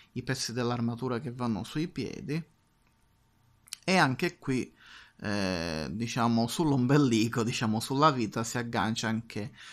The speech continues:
un, un pezzo di armatura e, appunto, anche qui c'è un foro. Sinceramente non capisco perché hanno realizzato questi peg esterni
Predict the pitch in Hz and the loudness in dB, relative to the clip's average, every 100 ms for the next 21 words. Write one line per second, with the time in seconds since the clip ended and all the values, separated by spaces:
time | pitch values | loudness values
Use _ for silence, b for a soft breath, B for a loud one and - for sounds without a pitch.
0 | B B - 123 120 117 - - - 131 | B B -2 2 2 2 -2 -10 -4 0
1 | 143 - 117 120 143 202 190 110 110 - | 0 -2 -4 -2 0 -2 -2 -4 -4 -6
2 | 120 117 131 135 143 - 107 - 113 87 | -6 -4 -6 -6 -8 -8 -8 -6 -4 -6
3 | - B B B _ - 131 117 - 110 | -8 B B B _ -4 -2 -2 -4 -2
4 | 104 104 98 - 175 196 214 190 139 135 | 0 0 -2 -2 -2 0 2 2 0 0
5 | 151 151 139 - 135 - 113 120 127 - | 0 -2 -4 -4 -8 -6 -6 -4 -8 -4
6 | 143 120 110 110 117 113 113 - 120 107 | 0 2 4 2 2 0 -2 0 -2 0
7 | 104 107 - 120 135 110 85 131 - - | -2 -4 -6 -4 0 0 -2 -4 -4 -2
8 | 139 101 120 131 156 170 | 0 0 -2 0 0 -2